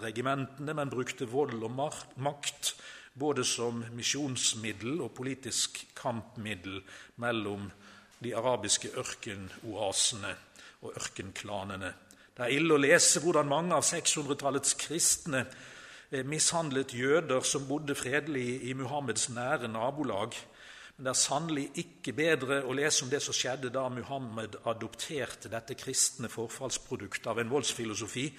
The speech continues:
og la den til grunn for en århundrelang massiv volds- og erobringsideologi under Omar-kaliffene. I våre dager er det jo især,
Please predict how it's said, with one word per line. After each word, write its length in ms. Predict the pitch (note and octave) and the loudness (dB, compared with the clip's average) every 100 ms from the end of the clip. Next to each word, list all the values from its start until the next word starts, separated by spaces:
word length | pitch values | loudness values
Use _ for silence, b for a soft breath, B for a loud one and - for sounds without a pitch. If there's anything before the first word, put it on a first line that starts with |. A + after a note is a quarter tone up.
| B B B - | B B B -2
og 80 | D3 | 4
la 160 | D#3+ | 4
den 140 | C#3 C#3 | 4 0
til 120 | D3+ | -2
grunn 320 | D3+ E3 C#3 | 0 0 0
for 200 | A#2 B2+ | -2 -2
en 140 | B2+ C3 | -2 0
århundrelang 840 | C#3 A#2+ D#3 D#3 A#2+ A2 G#2+ A2 A2 | -2 -2 -4 -4 -4 -2 -2 -2 -4
massiv 800 | A#2+ - - C#3+ C#3 C#3 B2+ A#2 | -2 0 0 -2 -2 -4 -6 -4
volds- 600 | B2 B2+ A2 - - - - | -2 0 0 0 0 -2 -6
og 180 | B2 A#2+ | -4 -2
erobringsideologi 1120 | A#2+ C3+ C3 A2 G#2+ - A2 G#2 G#2+ G2+ G#2+ G#2+ B B B - | -2 0 -2 -2 -2 -2 -4 -4 -4 -4 -6 -8 B B B -6
under 500 | D3+ B2+ A2 G#2 G2+ - - | -4 -4 -2 -2 -2 -4 -8
Omar-kaliffene. 1200 | C3 A#2 F#2 F#2 - - - G2 G2+ - G#2 F#2+ - - _ _ _ _ - B B B B B B B B B B - | -6 -4 -4 -4 -8 -12 -10 -6 -4 -6 -6 -8 -10 -20 _ _ _ _ -20 B B B B B B B B B B -10
I 80 | D3+ | 2
våre 220 | D#3+ F#3+ | 6 8
dager 480 | E3+ F#3 F#3+ F3 D3 | 10 10 10 6 4
er 160 | D#3+ F3+ | 2 4
det 100 | E3 | 6
jo 120 | D3+ | 6
især, 480 | D3 - E3 D#3+ | 4 2 6 6